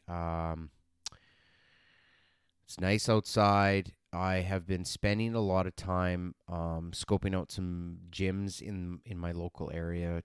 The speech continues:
to train, train in, not for my own personal fitness goals, but to train clients. So I'm undergoing this particular process. Uh, f-, we're, we're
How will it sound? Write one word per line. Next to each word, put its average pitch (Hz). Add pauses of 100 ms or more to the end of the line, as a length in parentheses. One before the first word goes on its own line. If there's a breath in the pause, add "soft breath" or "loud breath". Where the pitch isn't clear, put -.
to 82
train, 110 (380)
train 131
in, 123
not 98
for -
my 92
own 95
personal 95
fitness -
goals, 87
but - (140)
to -
train 90 (360)
clients. 87 (1700)
So -
I'm 92
undergoing 87
this 87 (1200 soft breath)
particular 120
process. 120
Uh, 110
f-, - (500)
we're, 117
we're 110